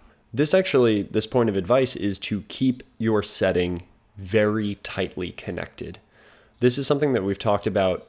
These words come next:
in greater adventure design or campaign design, where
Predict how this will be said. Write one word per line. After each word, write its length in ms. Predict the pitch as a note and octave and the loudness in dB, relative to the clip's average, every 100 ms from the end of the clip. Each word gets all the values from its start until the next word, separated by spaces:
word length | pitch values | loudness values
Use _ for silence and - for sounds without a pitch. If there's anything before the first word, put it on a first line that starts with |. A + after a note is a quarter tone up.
| _ - | _ -2
in 240 | G2+ F2+ | 0 0
greater 520 | F2 G#2 A#2+ A#2+ A2 | -4 0 2 4 0
adventure 540 | - F2 E2 G#2 - G2 | -2 -4 0 -2 -2 -4
design 380 | F#2+ F#2 F2 - | -2 -2 -4 -4
or 100 | F2 | -6
campaign 640 | - G#2 F2+ - F#2+ F#2 | -6 -6 -6 -6 -6 -4
design, 420 | G2+ A2 B2+ C3+ C3+ | -6 -6 -6 -6 -6
where 460 | A2 G#2 F#2+ F2+ | 2 4 4 2